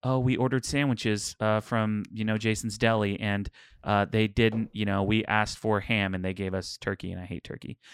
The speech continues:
That's like, something like that can easily spin someone out, you know, and then when you have little things like that that happen all day, and we've talked about this on an episode before, there comes a point to where you're, you're at a crossroads.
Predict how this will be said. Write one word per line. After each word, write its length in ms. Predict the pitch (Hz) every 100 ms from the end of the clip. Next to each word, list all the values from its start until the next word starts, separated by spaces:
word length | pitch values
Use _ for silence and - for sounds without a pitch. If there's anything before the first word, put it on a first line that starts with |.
| -
That's 140 | 156 180
like, 140 | 165 - -
something 360 | - 160 180 147
like 180 | 123
that 200 | 131 120
can 140 | - 120
easily 480 | 139 156 127 117 107
spin 640 | - - - 131 123 113
someone 380 | - 117 107 104
out, 340 | 107 104 104 - _ _ _ _ _
you 140 | 110
know, 200 | 101 95 -
and 140 | 120
then 140 | 120 117
when 120 | 120
you 100 | 120
have 180 | 113 101
little 260 | 120 165
things 300 | - 98 92
like 160 | 95 -
that 180 | 92 -
that 120 | 98
happen 260 | 101 - 95
all 140 | 92
day, 300 | 101 98 90 - _ _
and 220 | 104 95
we've 120 | 113
talked 260 | - 233 240
about 200 | 92 90
this 160 | 95 98
on 80 |
an 80 | 92
episode 400 | 90 - - -
before, 360 | - - - - _ _ _ _ _ _ _ _ _ _ _ _ _ - _ -
there 80 |
comes 240 | 110 123 135
a 60 |
point 280 | 156 147 131
to 100 | 123
where 100 | 104
you're, 280 | 104 104 104 -
you're 140 | 104
at 60 | 107
a 40 |
crossroads. 840 | - 107 98 - 82 65 - -